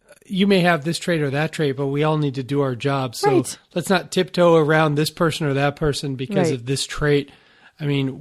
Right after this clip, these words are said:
Speaker 1: w-, <laughs>
Speaker 2: I don't even understand the point. I mean, these books and the test is fifty to a hundred dollars per person, and I just think that money could be <laughs> spent better in better places.
Speaker 1: Oh, yeah. Yeah, just instead of Beer Friday, let's upgrade.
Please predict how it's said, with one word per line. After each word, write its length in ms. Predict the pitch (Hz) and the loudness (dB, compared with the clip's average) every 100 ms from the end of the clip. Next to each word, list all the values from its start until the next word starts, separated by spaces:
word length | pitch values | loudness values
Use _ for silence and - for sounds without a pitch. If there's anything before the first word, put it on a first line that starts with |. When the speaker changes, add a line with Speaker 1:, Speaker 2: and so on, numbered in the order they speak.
| 151 147 147 165 | -12 -12 -6 -2
Speaker 1:
w-, 300 | - 226 - - - | 0 0 -2 -4 -20
<laughs> 360 | - - - - | -20 -20 -10 -4
Speaker 2:
I 60 | |
don't 180 | 277 330 | 0 2
even 160 | 330 330 | 4 4
understand 440 | 311 320 330 294 | 2 0 0 2
the 80 | 247 | 2
point. 240 | - 311 - - - | 0 -4 -6 -16 -4
I 20 | |
mean, 120 | 285 | 0
these 180 | 302 294 | 2 0
books 480 | 220 247 285 - - - | -2 -2 -2 -2 -10 -4
and 160 | 247 | -2
the 80 | 214 | -4
test 480 | - - 247 - 226 | -6 -4 -4 -4 -6
is 240 | 202 190 _ _ _ _ _ _ - | -6 -8 _ _ _ _ _ _ -20
fifty 440 | - 277 - 277 | -2 -2 0 -2
to 120 | 254 | 0
a 80 | 226 | 0
hundred 300 | 220 240 220 | 0 -2 -2
dollars 320 | 220 208 196 | 0 0 -2
per 260 | - - 214 | -6 -6 -4
person, 460 | - 226 220 214 202 | -4 -6 -4 -4 -4
and 120 | 196 | -2
I 100 | 190 | -2
just 240 | 196 202 | -4 -6
think 240 | - 202 - - - _ - | -6 -6 -8 -20 -20 _ -2
that 240 | 202 202 | 0 0
money 400 | 202 196 208 196 | -2 -4 -2 -4
could 180 | 190 240 | -4 -2
be 180 | 233 247 | 0 -2
<laughs> 0 | |
spent 420 | - 349 339 202 | 0 2 2 2
better 420 | 226 214 208 202 - _ _ _ | -2 0 0 -4 -8 _ _ _
in 80 | 214 | -4
better 240 | 202 196 185 | 0 0 0
places. 560 | - 185 196 - - | 0 -2 -2 -6 -4
Speaker 1:
Oh, 220 | 214 240 143 | 2 4 4
yeah. 400 | 175 226 139 107 - | 2 0 -2 -6 -2
Yeah, 340 | 196 233 139 | 2 4 2
just 400 | 135 165 - - - | -2 -6 -6 -12 -8
instead 420 | 175 165 - 170 | -4 -4 -2 -4
of 120 | 120 | -2
Beer 220 | 147 180 | 0 0
Friday, 360 | 202 147 139 143 | 0 0 2 2
let's 220 | 151 147 | 0 0
upgrade. 500 | 160 - 135 127 117 | -2 -2 -6 -6 -8